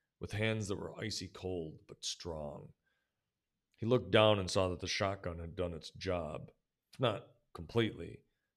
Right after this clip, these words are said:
because even though the thing was a total mess and nearly cut in half,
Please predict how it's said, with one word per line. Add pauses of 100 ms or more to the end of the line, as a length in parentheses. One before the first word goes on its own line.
(140)
because
even
though
the
thing
was
a
total
mess
and
nearly
cut
in
half,